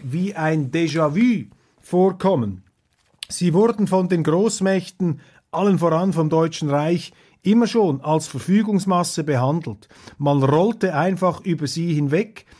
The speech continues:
unter Missachtung von Völkerrecht und Neutralität. Bleibt zu hoffen,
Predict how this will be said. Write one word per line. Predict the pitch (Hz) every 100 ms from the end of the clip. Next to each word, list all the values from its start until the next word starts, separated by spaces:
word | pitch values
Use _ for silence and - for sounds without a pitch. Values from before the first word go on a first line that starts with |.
| _ _
unter | 170 165 156
Missachtung | 147 135 160 190 - 185 175
von | 165 127
Völkerrecht | 143 190 - 156 156 147
und | 156 127
Neutralität. | 143 143 135 120 113 147 135 - - - - - -
Bleibt | 151 180 185
zu | 160
hoffen, | 156 226 - 226 226